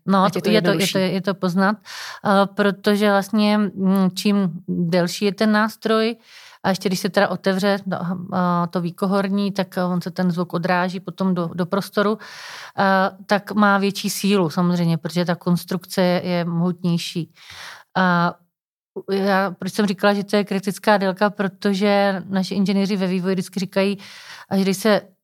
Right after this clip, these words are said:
Speaker 1: vlastně vypočítává ta menzura, což je prostě délka strun v-, eh, vzhledem ke konstrukci nástroje, tak, eh, vlastně se jim zdá, že už, když to překročí toho dva a půl metru, takže už to nehraje víc, že už to nehraje
Speaker 2: Mhm.
Speaker 1: lépe.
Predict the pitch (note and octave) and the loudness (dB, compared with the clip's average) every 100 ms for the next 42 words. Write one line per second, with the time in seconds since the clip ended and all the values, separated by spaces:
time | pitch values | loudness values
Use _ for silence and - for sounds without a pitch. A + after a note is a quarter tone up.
0 | _ _ F#3 F3+ G#3 G3 G3+ G#3+ G3+ G#3+ | _ _ -4 0 0 0 -2 -2 0 2
1 | G3+ G3+ G3+ G3+ F3+ F#3+ A3+ G3+ D3+ D#3+ | 4 2 4 2 2 0 2 2 2 -2
2 | - E3+ - - - F#3 F3 E3+ F#3 E3+ | -8 -8 -8 -8 -4 0 -2 -2 -4 -4
3 | - F#3+ E3+ E3 - F3 - F3 F3 E3+ | -4 -2 -2 -2 -4 -4 -4 0 0 -2
4 | E3 - E3 E3 - F3 E3 E3 D#3+ F3 | -6 -4 -6 -6 -8 -10 -8 -4 -2 -2
5 | F3 F#3 E3+ F#3 E3+ G3+ F3 E3+ - F#3 | -4 -2 -2 -2 -4 -2 0 -2 -2 0
6 | F3+ F#3 - - - - _ - F#3+ F#3+ | 0 -2 -6 -18 -18 -20 _ 0 0 0
7 | - F#3 F#3+ F#3 F#3+ F#3 A3 G#3 G3+ - | 0 2 2 0 -2 -2 0 2 0 -6
8 | - G#3 A3 F3+ F3 F3+ F#3 G3+ F#3+ - | -2 0 2 2 2 2 0 -4 -6 -10
9 | - _ _ _ F3+ F#3 F#3 A3 - B3 | -18 _ _ _ -2 -2 0 -2 -2 -2
10 | - A3 - G3+ G3+ G#3 G3 G3+ - G#3+ | 0 -2 -2 -2 0 2 2 0 0 2
11 | G3 - G3+ G#3+ A3+ _ _ _ G3 G3+ | 0 2 0 0 -2 _ _ _ 2 2
12 | G#3 - A3 G#3 A3 G#3 G3 F#3+ F#3 - | 0 0 2 4 4 2 2 -2 -6 -4
13 | F3+ E3+ G3 G3 F#3 F#3 F3 G#3 D3 | -4 -2 2 4 6 4 2 0 -8